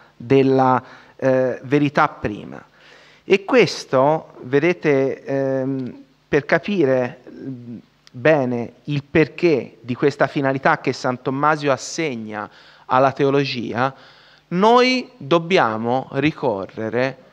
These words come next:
al commentario che egli fa, eh, fra il milleduecentocinquantasette e il milleduecentocinquantanove, quindi sempre durante il primo insegnamento di Parigi, ma un po' dopo le sentenze, sul libro di Boezio, De Trinitate.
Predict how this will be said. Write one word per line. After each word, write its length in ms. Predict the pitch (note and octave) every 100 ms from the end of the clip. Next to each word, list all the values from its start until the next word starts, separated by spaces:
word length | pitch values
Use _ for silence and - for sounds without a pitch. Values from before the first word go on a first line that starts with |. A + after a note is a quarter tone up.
| _
al 240 | - D3 -
commentario 1200 | F#3+ F#3 G3 G3 - D3+ A#2 A#2 C3 D#3 - _ _
che 160 | - D#3+
egli 220 | F3+ F3
fa, 440 | - B2 G2+ A#2 - _ _ _ _ _
eh, 300 | A#2+ A2+ A#2
fra 220 | A#2+ D3 C3
il 80 |
milleduecentocinquantasette 1700 | C#3+ E3+ E3 D#3 D3 - E3 D#3+ D3 C#3+ - C#3+ C#3 C3+ D#3+ C#3+ -
e 40 |
il 60 | B2
milleduecentocinquantanove, 1600 | C#3 C#3 C3 - C3+ B2 B2+ A2+ A#2+ A#2 B2 A#2 E2 A2+ C3+ - _ _ _
quindi 240 | - A#2+ A#2
sempre 320 | B2+ A#2+ B2
durante 340 | A#2 A#2 A2+
il 300 | A#2 A2+ - -
primo 200 | C3+ B2
insegnamento 480 | A#2+ B2+ A#2+ B2
di 100 | B2
Parigi, 300 | A#2 B2+ A#2+
ma 80 | A#2
un 120 | A2
po' 120 | G#2 A#2+
dopo 220 | B2+ B2
le 80 | A2+
sentenze, 840 | - B2+ - F2 G2+ - - B2 - - - - - - _
sul 240 | - F#3
libro 380 | F#3+ A3+ D#3+ C#3+
di 120 | C3+
Boezio, 880 | D3 E3+ C#3 A2 - - B2+ B2+ - -
De 180 | A#2+
Trinitate. 760 | B2+ C3 A#2+ A2+ - - -